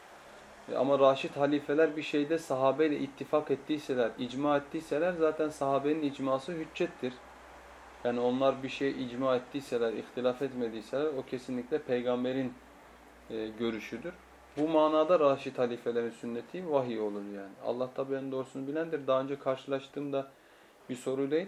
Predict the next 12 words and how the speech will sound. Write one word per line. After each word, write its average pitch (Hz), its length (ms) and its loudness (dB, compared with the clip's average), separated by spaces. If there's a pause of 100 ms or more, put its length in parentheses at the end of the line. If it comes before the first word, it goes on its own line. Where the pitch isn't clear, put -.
(100)
İnşallah 143 500 -2
daha 139 140 6
farklı, 135 480 -4
daha 131 220 4
tafsilatlı, 127 640 -4
daha 127 200 0
doyurucu 123 360 -6
bir 123 80 -10
cevap 123 320 -4
bulursak 123 400 -6
da 143 140 -8
paylaşırız. 110 480 -6